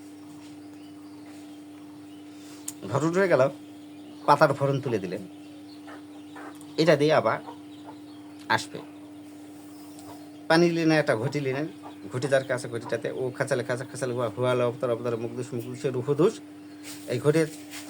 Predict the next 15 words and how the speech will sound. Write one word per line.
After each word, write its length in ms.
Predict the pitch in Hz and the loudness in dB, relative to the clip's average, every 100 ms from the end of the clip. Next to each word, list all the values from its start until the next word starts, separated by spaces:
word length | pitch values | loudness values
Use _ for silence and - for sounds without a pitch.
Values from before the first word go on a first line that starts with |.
| - - - | -12 -12 -2
বিষ 380 | 123 180 - 147 | 0 2 0 2
নাগিয়া 400 | 135 123 120 107 | 2 4 4 4
যাক, 180 | 101 | 4
দোহাই 300 | 107 131 156 | 2 2 2
গুরু 220 | 180 139 101 | 2 -2 -4
বকুল। 240 | 82 - - - - - - - | -6 -8 -14 -14 -14 -12 -6 -2
সাতবার 320 | 120 120 120 | -2 2 0
কয়, 140 | - | 2
সাতটি 360 | 147 120 101 127 - | -2 -4 -6 -8 -8
ফুক। 140 | - | 0
আর 220 | 117 107 | 2 4
আরও 120 | 107 143 | 4 4
শক্তিশালী 460 | 156 - - 135 | 0 -4 -6 -4
করতে 240 | 127 131 | -4 -6
চান, 140 | 120 | -4